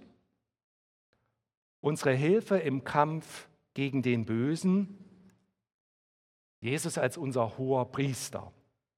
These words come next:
Ich lese den Text aus dem Hebräerbrief, ein sehr besonderer Text, der uns vielleicht gar nicht so vertraut ist. Hebräer vier. Wir haben einen großen Hohepriester, der alle Himmel durchschritten hat.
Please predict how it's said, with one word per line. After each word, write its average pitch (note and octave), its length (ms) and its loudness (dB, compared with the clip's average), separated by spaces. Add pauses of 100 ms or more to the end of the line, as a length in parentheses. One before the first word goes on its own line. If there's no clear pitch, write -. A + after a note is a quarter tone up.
(200)
Ich - 80 -12
lese B2 160 2
den A2 140 -2
Text C3 260 2
aus B2 100 2
dem A#2 140 -4
Hebräerbrief, C3+ 680 0
ein A2 160 0
sehr A#2+ 200 4
besonderer B2 520 0
Text, - 500 -4 (600)
der A#2+ 80 4
uns C3 100 0
vielleicht C3 380 2
gar B2 180 4
nicht D3 180 -2
so C#3 180 -2
vertraut G#2+ 600 -4
ist. - 400 -12
Hebräer B2 480 2
vier. A2+ 560 -2 (1800)
Wir B2+ 160 2
haben A3 260 8
einen E3+ 300 6
großen A3 640 6
Hohepriester, F3 1120 4 (1000)
der B2 140 6
alle F3+ 160 10
Himmel G#3 340 8
durchschritten E3+ 640 0
hat. - 400 -10